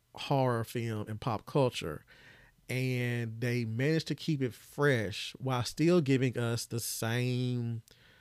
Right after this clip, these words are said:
beats, well, not the same beats, rather, but the same, um, what's the word I'm looking for? Attributes that goes into the, they, that went into the original movie, not just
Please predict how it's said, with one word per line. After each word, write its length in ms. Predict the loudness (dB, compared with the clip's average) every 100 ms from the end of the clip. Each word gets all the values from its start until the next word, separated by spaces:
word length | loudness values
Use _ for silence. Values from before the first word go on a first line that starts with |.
| _ _ -10 4
beats, 480 | 6 4 0 -4 0
well, 100 | 4
not 140 | 4
the 80 | 2
same 360 | 2 4 2 2
beats, 340 | 2 2 0
rather, 300 | 0 2 0
but 200 | -2 -4
the 100 | -6
same, 680 | -2 0 0 0 -2 -4 -4
um, 640 | -6 -4 -4 -4 -6 -8 -14 _ _ _ _ _ _ _ _ _ _ _
what's 280 | -8 -8 -6
the 60 |
word 100 | -6
I'm 80 | -6
looking 140 | -6 -6
for? 300 | -4 -4 -8 _ _ -20 _ _
Attributes 640 | 2 4 2 2 2 2 0
that 240 | 0 2
goes 420 | 2 2 2 0
into 280 | -2 -2 0
the, 180 | 0 0
they, 160 | 0
that 260 | 2 2 4
went 140 | 4
into 180 | 4 2
the 140 | 2 2
original 340 | 2 2 0
movie, 300 | 2 2 2
not 320 | 0 0 0
just 400 | 0 -2 -2 -8